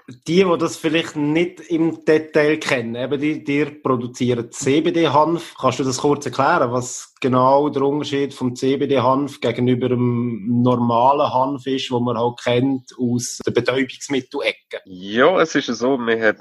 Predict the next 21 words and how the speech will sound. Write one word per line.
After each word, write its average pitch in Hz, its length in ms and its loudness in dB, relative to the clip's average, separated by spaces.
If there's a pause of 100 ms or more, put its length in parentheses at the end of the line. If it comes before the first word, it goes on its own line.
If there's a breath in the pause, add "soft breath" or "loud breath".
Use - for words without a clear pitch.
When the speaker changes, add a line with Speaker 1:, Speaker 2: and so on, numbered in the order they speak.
(120)
Speaker 2:
ja, 101 280 0
im 92 140 -6
zweitausendzehn, 104 840 0
man 107 160 -2
hat, 98 180 -2
äh, 90 180 0
das 87 160 -6
B 98 220 -2
A 101 100 4
G, 101 360 0 (120)
also 92 260 0
hat 82 100 -2
man 82 280 -6
da 82 240 -4 (200)
die 80 300 -4
Betäubungsmittelrevision 143 1400 0
gemacht 117 360 0
und 98 280 -6 (120)
hat 90 240 -2
dort, 98 340 -2
äh, 92 240 4